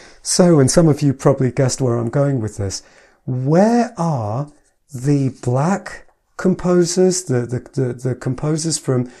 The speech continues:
from different ethnicities, the composers from, from outside of Europe and America?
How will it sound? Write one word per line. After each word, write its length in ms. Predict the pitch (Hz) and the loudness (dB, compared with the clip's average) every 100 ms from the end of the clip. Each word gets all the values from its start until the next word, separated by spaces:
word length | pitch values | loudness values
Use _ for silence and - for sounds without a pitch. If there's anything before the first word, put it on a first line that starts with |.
| _ | _
from 200 | - 120 | -6 -4
different 360 | 151 151 156 147 | -2 -2 -2 -4
ethnicities, 800 | 131 - 147 151 - 165 160 - | -6 -4 -2 -4 -4 -2 -2 -4
the 100 | 120 | -8
composers 560 | - 120 135 131 135 | -6 -4 -4 -2 -6
from, 460 | - 120 117 123 120 | -4 -4 -2 -4 -8
from 220 | - 123 | -8 -8
outside 480 | 135 127 - 127 123 | -6 -8 -6 -6 -6
of 140 | 117 | -4
Europe 280 | 131 131 127 | -2 -2 -4
and 120 | 127 | -4
America? 600 | 117 120 139 170 - 196 | -4 -4 -4 -4 -2 -2